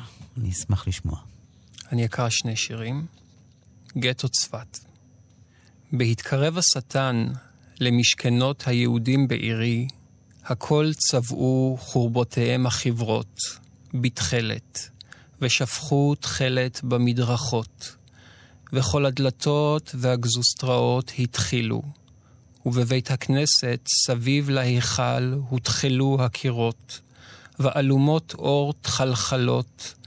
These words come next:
Speaker 2: ריצדו במחול מטורף. בחלוף השטן על עירי, נדמתה הארץ לשמיים, ודממה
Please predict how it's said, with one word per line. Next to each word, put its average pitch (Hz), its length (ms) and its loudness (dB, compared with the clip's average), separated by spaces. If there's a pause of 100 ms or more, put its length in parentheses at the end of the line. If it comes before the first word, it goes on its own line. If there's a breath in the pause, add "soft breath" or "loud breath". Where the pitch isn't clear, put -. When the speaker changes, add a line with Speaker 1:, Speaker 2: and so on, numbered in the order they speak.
(300 loud breath)
Speaker 2:
ריצדו 131 840 2
במחול 131 520 2
מטורף. 120 920 -2 (1400 loud breath)
בחלוף 139 520 2
השטן 165 540 2
על 127 120 0
עירי, 113 560 -2 (480)
נדמתה 135 920 2
הארץ 135 600 0
לשמיים, 123 960 2 (580 soft breath)
ודממה 131 640 4